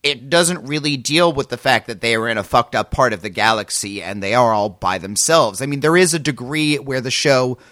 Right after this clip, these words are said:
really could lean more into the what you are in the dark kind of thing, which is where,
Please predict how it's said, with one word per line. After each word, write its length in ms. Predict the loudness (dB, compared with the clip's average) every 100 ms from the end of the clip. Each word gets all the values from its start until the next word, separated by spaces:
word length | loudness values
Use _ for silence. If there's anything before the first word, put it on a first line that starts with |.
| -20 _ -6
really 320 | -4 -2 -4
could 300 | -2 -4 -2
lean 380 | -6 -6 -4 -4
more 220 | -4 -4
into 400 | -6 -8 -8 -8
the 120 | -8
what 260 | -8 -8 -8
you 140 | -4
are 160 | -2 -2
in 100 | -4
the 60 |
dark 360 | -6 -4 -4 -6
kind 320 | -12 -10 -10
of 80 | -12
thing, 400 | -6 -4 -4 -6
which 220 | -12 -10
is 140 | -12 -6
where, 440 | -2 0 0